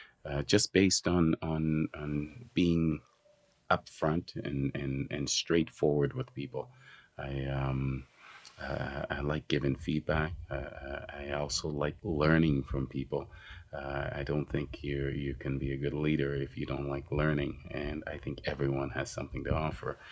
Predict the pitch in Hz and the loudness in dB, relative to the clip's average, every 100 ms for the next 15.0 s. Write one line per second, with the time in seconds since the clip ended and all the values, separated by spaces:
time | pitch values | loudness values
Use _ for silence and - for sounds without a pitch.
0 | - - - - 71 69 69 69 69 67 | -14 -12 -4 0 2 4 4 2 0 0
1 | 67 71 69 67 67 69 71 71 73 - | -2 -2 -2 -2 -2 -4 -2 -2 -2 -2
2 | 71 71 - 69 73 73 67 71 71 76 | -4 -4 -4 -6 -4 -4 -4 -2 0 0
3 | 71 - - - - - 67 67 - 69 | 0 -4 -8 -14 -14 -10 -6 -6 -6 -6
4 | 67 67 71 71 71 - _ - 76 80 | -8 -8 -8 -8 -10 -14 _ -4 4 8
5 | 80 73 71 71 - - 73 73 73 71 | 8 6 2 -6 -6 -2 0 0 -2 -4
6 | 73 - 80 78 71 71 - - - 76 | -6 -2 0 2 0 -4 -10 -18 -6 -4
7 | 76 73 73 76 71 71 - 69 71 - | -2 -2 -4 -6 -6 -8 -8 -6 -6 -6
8 | 69 73 - 73 71 69 - - - - | -8 -10 -10 -8 -6 -8 -12 -16 -16 -16
9 | - 73 71 76 - - - - - 113 | -12 -8 -8 -8 -8 -10 -14 -18 -18 -18
10 | - - - - - - - - - - | -8 -2 2 2 2 -4 -8 -10 -16 -6
11 | 82 67 - 76 76 67 - 76 73 73 | -4 -4 -4 -4 -4 -6 -6 -4 -4 -4
12 | 82 80 73 73 76 73 76 76 - 76 | -2 -2 -2 -4 -6 -4 -4 -4 -2 -2
13 | 76 76 73 - - - - - - - | 0 -2 -4 -8 -8 -6 -8 -10 -18 -6
14 | 78 73 71 71 69 67 69 76 - | -2 0 0 0 -2 -2 -4 -4 -6